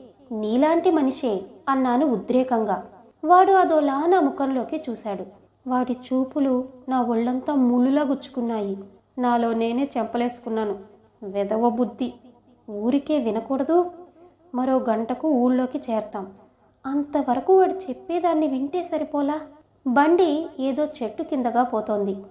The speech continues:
నేను ఉన్నట్టుండి కెవ్వున అరిచాను. బండి టాప్ మీదకు ఏదో దూకింది. నేను అరుస్తూ బండిలో నుంచి నాకు తెలియకుండానే దూకాను.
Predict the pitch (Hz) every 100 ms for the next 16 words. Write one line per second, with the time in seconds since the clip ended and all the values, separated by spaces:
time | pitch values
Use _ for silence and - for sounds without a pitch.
0 | - _ - 370 403 370 311 370 381 427
1 | 415 359 339 349 330 294 277 320 370 311
2 | 233 247 214 196 196 - _ _ _ 220
3 | 262 302 370 370 247 277 - 320 311 311
4 | 262 240 277 202 254 277 302 247 190 -
5 | - _ - 359 392 381 302 320 - 392
6 | 285 254 302 349 330 320 302 294 302 269
7 | 269 226 240 294 330 311 320 339 311 262
8 | 247 220